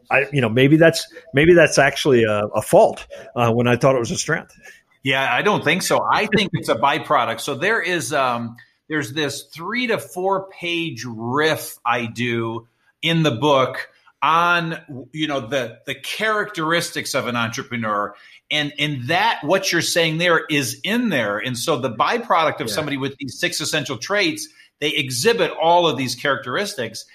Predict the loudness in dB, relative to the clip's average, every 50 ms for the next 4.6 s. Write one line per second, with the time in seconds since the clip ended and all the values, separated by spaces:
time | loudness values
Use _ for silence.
0 | -16 -10 -8 -6 -6 -4 0 2 2 2 2 2 0 -2 0 0 0 0 2 0
1 | -2 -2 -4 -6 -12 -8 -6 -4 -2 0 0 0 0 0 0 -2 -4 -6 -4 -4
2 | -4 -4 -4 -4 -4 -4 -2 -2 -2 -2 0 2 2 2 0 -2 -4 -6 -4 -2
3 | 0 0 0 0 0 -2 -2 -4 -10 _ _ _ -20 -12 -4 0 0 0 0 0
4 | -2 -2 0 0 0 0 0 0 -2 -4 -4 -8